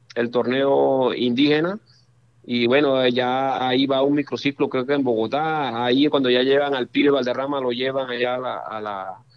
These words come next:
a la selección, que es la imagen de la selección Colombia indígena, y el pibe creo que viaja con él también allá a, a, a Paraguay, ahí donde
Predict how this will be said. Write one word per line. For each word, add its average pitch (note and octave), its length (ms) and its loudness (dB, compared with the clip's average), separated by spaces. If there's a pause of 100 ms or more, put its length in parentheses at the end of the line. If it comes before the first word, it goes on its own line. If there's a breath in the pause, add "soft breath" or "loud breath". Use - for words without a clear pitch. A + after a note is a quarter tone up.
(380 soft breath)
a A#2+ 120 -6
la A#2 80 -2
selección, C3+ 720 0
que A#2 160 0
es A2+ 60 0
la C3+ 120 0
imagen C3 320 0
de B2 80 2
la A#2 80 0
selección A2+ 300 -4
Colombia C3 340 2
indígena, C#3+ 420 2 (120)
y A2+ 260 -2
el G#2+ 120 -2
pibe B2+ 240 -10
creo A#2+ 160 -10
que B2+ 80 -2
viaja B2 300 0
con A#2 160 -8
él A#2 100 -4
también A#2 320 -4
allá A2 400 -2
a, A#2 60 -14 (300)
a, G2+ 920 -4
a G2 60 -6
Paraguay, G#2 440 -2
ahí B2+ 120 4
donde B2+ 460 2